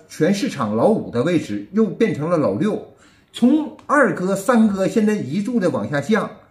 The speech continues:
那是什么呀？那不就是有资金给那流出吗？所以说，咱们新能源还有新能源车里面最大的一个东西，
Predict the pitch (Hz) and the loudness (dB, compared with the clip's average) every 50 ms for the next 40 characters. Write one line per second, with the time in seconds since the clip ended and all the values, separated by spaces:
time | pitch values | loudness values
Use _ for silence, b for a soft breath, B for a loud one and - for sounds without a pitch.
0 | _ _ _ - 190 190 170 170 156 147 - 98 95 117 127 123 113 104 92 b | _ _ _ -4 -4 -2 -2 -4 -6 -6 -6 -6 -4 -4 -2 -2 -4 -4 -8 b
1 | b b b b b b - 285 302 233 254 233 254 233 240 247 202 165 131 123 | b b b b b b -2 0 0 2 0 -2 -2 -2 -2 2 2 2 2 2
2 | 123 - 220 226 180 190 196 185 - 143 127 170 165 143 156 196 196 - - 147 | 0 -2 -2 -2 0 0 0 0 0 0 0 0 0 0 0 0 -2 -4 -4 -4
3 | 131 135 139 139 127 123 123 B B B B - - - 226 269 226 156 - 170 | -2 -2 -2 -4 -6 -6 -10 B B B B -10 -2 2 4 4 4 4 2 2
4 | 170 175 170 165 B B B B B B B _ - 131 135 175 208 226 220 175 | 2 2 0 0 B B B B B B B _ -2 0 2 4 6 6 4 2
5 | - - - - 220 214 214 214 214 190 123 120 147 175 - - - 202 175 113 | 0 -4 -4 0 2 2 4 4 2 2 2 0 0 -2 -4 -4 -2 -2 -2 -2
6 | - - - 202 202 202 196 190 185 190 185 - - 196 190 156 113 95 107 117 | -2 0 2 4 4 4 4 4 0 -2 -4 -4 -4 -2 0 0 0 0 -2 -2
7 | 117 - - 247 165 147 - - - 139 131 131 113 98 107 110 120 117 101 98 | -2 0 0 0 0 0 -2 -4 -4 -6 -4 -2 -2 -2 -2 -4 -4 -6 -6 -8
8 | 95 87 - 101 90 - | -8 -8 -8 -8 -8 -10